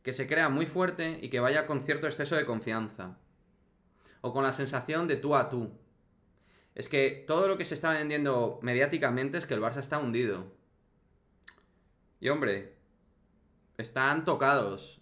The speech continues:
están en la ubi, están en la uci, están jodidos. Pero hundidos todavía no están. Y con un clásico de por medio me da un poco de cosita.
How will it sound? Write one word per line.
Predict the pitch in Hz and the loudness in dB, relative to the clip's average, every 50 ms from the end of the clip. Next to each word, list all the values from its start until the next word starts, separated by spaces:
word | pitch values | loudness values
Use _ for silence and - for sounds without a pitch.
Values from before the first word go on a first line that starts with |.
| _ _ | _ _
están | - - 135 135 143 156 | -8 -4 -2 0 0 0
en | 160 160 | 0 2
la | 139 131 | 4 6
ubi, | 135 156 160 143 123 110 101 - - - _ _ _ _ _ | 8 8 8 6 4 2 -2 -6 -10 -16 _ _ _ _ _
están | - - 127 123 135 143 151 160 160 151 | -8 -4 0 0 2 2 0 0 -2 -2
en | 135 120 | -2 -2
la | 113 110 | 0 0
uci, | 131 143 143 - 151 | 0 -2 -2 -4 -4
están | 135 - - 139 135 143 147 156 | -4 -4 -2 0 0 2 0 -2
jodidos. | 147 - - 127 117 131 156 151 120 87 - - - - - _ _ - - - - _ _ _ _ _ _ | -4 -4 -2 0 2 2 2 2 0 0 -2 -6 -14 -18 -20 _ _ -20 -20 -20 -20 _ _ _ _ _ _
Pero | - 104 104 | -6 -4 -2
hundidos | 107 107 107 117 123 123 123 | -2 -2 0 0 0 0 2
todavía | 156 143 147 143 131 | 2 2 2 2 0
no | 98 | -2
están. | - - 139 131 - - - - - - _ _ _ _ _ - - - - - _ _ _ _ _ _ _ _ _ _ _ - | -4 -4 -4 -6 -6 -8 -14 -20 -20 -20 _ _ _ _ _ -20 -20 -20 -20 -20 _ _ _ _ _ _ _ _ _ _ _ -10
Y | 123 120 | -6 -4
con | 120 123 | -2 0
un | 135 135 | 0 0
clásico | 143 147 143 - 143 147 | 0 -2 -2 0 0 0
de | 143 | 0
por | 139 131 131 - | 2 0 0 0
medio | 135 139 139 151 156 156 160 160 - - - - - _ _ _ _ _ _ _ _ - | 0 0 0 0 0 0 0 0 -2 -6 -10 -18 -20 _ _ _ _ _ _ _ _ -10
me | 110 107 | -8 -6
da | 117 | -4
un | 123 120 | -4 -4
poco | 131 147 147 147 | -4 -2 0 0
de | 117 104 | 0 0
cosita. | 101 101 - 135 131 90 95 | -2 -4 -4 -4 -4 -4 -6